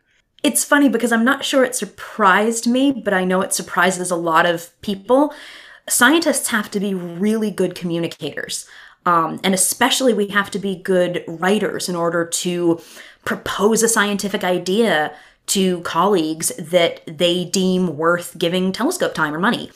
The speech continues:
We need to describe the results of what we found very well. Einstein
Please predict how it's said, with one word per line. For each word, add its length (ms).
We 260
need 340
to 140
describe 800
the 80
results 480
of 120
what 140
we 80
found 360
very 240
well. 360
Einstein 760